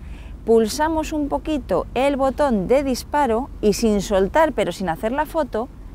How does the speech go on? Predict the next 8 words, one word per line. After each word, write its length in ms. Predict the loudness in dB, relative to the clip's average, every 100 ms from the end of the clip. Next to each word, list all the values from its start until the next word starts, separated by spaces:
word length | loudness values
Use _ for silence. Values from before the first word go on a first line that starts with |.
| -18 -18 -20 -20 -20 -20 -16 0
volvemos 640 | 4 6 6 4 2 0
otra 280 | -2 0 2
vez 320 | 2 0 -4 -4
hacia 260 | -2 0
el 60 | 0
encuadre 440 | 0 2 2 2
que 100 | -2
queremos. 540 | -2 -4 -4 -10 -14